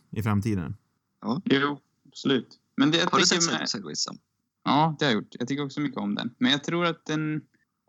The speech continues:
Speaker 3: det som gör den här riktigt starkt känns också att man kan på något sätt känna igen sig själv mer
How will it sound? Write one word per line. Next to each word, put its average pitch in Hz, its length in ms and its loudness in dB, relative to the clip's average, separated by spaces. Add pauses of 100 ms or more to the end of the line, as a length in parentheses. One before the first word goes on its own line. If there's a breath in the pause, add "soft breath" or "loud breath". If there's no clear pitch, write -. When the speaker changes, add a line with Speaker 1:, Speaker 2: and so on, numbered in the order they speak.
(280)
Speaker 3:
det 139 140 4
som 151 160 2
gör 143 100 4
den 135 120 2
här 147 120 2
riktigt 156 220 0
starkt 113 320 0
känns 110 280 -4
också 110 220 -4
att 107 120 -2
man 107 380 0 (400)
kan 104 520 2
på - 100 0
något 107 260 0
sätt - 400 -2 (680)
känna 110 320 2
igen 107 160 2
sig 117 280 -4
själv 143 640 -2 (200)
mer 135 480 0